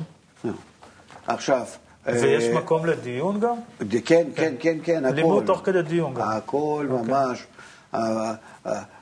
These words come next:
Speaker 1: אפילו מביאים, אה, מישהו מבחוץ שיספר
Speaker 2: אוקיי.
Speaker 1: שעצרו אותו אתמול, שלשום, לא חשוב מה.
Speaker 2: Mhm.
Speaker 1: כל מיני כאלה תופעות. זה,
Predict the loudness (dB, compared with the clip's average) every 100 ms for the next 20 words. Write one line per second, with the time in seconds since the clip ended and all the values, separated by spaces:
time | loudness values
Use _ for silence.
0 | -8 -2 0 2 2 2 4 2 4 2
1 | 2 4 4 6 4 4 2 2 0 2
2 | 2 0 0 -6 -4 -4 -2 -2 -2 -2
3 | 0 0 2 2 2 0 0 0 -2 -2
4 | 2 0 0 0 0 -2 -4 -2 -2 0
5 | -2 -2 -6 -8 -4 -4 -6 -14 -20 -12
6 | -8 -6 0 4 4 2 -4 0 0 0
7 | -4 -6 -6 -8 -14 -20 -20 -6 2